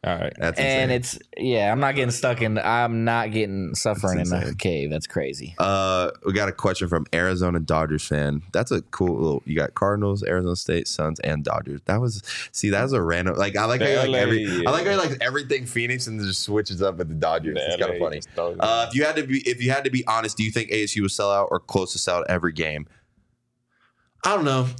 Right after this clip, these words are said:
Speaker 2: Honestly, it's hard to tell only because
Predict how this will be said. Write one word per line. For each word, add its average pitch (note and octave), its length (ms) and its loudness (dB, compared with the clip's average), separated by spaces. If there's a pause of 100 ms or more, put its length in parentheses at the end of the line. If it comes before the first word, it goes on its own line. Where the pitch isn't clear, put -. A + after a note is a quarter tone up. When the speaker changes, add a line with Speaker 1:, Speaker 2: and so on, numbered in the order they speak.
(120)
Speaker 2:
Honestly, D#3 480 2
it's C#3+ 220 0
hard D#3+ 240 2
to B2+ 60 -2
tell B2+ 380 2
only B2+ 220 4
because A2+ 520 0